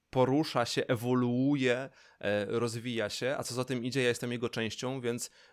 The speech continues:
w jakiś sposób to, co mnie najbliżej otacza, też na mnie oddziałuje. I ja nie chcę wypaść z tego, nie chcę,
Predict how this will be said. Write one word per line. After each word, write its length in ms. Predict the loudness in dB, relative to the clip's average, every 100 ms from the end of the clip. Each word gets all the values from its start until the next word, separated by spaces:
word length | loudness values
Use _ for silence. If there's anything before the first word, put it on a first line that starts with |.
| -12
w 100 | -2
jakiś 320 | -2 -2 -6
sposób 720 | -6 0 0 0 -2 -4 -8 _ _
to, 140 | 0 0
co 160 | 0
mnie 200 | -2 0
najbliżej 400 | -2 -2 -4 -2
otacza, 300 | -2 -2 -2
też 220 | -4 -4 -2
na 120 | -2
mnie 180 | -2 -2
oddziałuje. 600 | -2 0 0 0 -4 -8 _ _ -4
I 80 |
ja 120 | -2 0
nie 160 | -2
chcę 220 | -2 -4
wypaść 500 | 0 0 0 -4 -4
z 100 | -8
tego, 280 | -6 -8 -6
nie 120 | -8
chcę, 320 | -8 -4 -4